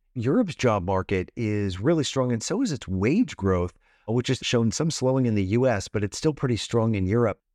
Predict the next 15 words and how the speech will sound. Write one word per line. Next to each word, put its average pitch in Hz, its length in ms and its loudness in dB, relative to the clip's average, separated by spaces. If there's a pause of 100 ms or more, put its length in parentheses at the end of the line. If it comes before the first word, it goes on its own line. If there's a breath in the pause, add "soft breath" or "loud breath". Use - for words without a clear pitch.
(200)
I 143 260 0
expect 226 520 -2
that 170 120 2 (120)
to 139 120 -2
soon 113 300 0
change, 104 460 0
though, 73 300 0
and 123 200 -2
that 156 180 0
should 202 380 0
allow 135 240 2
the 107 100 -2
European 127 400 0
Central 104 340 -2
Bank 90 360 -4